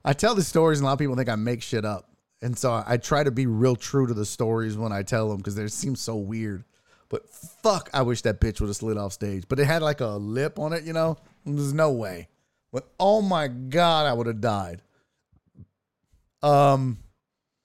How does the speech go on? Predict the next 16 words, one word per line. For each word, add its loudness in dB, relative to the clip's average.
so, 4
so 0
she's -2
done. 4
Open 6
mic 2
strip -2
club 2
is, 0
open 2
mic 2
strip -2
night 0
is -4
done. -4
And 4